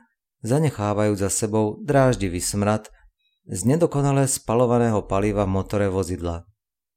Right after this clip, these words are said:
O čo krajšie by bolo výjsť pred drevenicu v horskom údolí, plnom smrekových porastov, opláchnúť tvár v priezračnej vode pôvabnej bystrinky, putujúcej pomedzi množstvo okrúhlych,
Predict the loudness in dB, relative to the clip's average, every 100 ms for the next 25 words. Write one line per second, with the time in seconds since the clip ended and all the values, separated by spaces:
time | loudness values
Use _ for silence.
0 | _ -4 -4 -4 -2 -2 0 0 0 0
1 | 2 2 0 -2 -2 -4 -6 -6 -4 0
2 | 2 4 2 0 -2 0 0 0 0 2
3 | 2 4 2 0 -2 -8 _ _ _ -2
4 | 0 2 0 -2 0 0 0 -2 -4 -4
5 | -2 0 -2 -2 -2 -2 -4 _ -8 -4
6 | 0 0 0 -4 -4 -4 -4 0 2 0
7 | -2 -2 0 4 2 2 -2 -2 -2 0
8 | -2 -4 _ -4 0 2 2 2 0 -2
9 | -2 0 0 0 -2 -6 -8 _ _ _
10 | _ -6 -4 -2 -2 -2 0 0 -2 -2
11 | 0 0 0 2 0 -2 -4 -2 -2 -2
12 | -2 -2 -2 -4 -4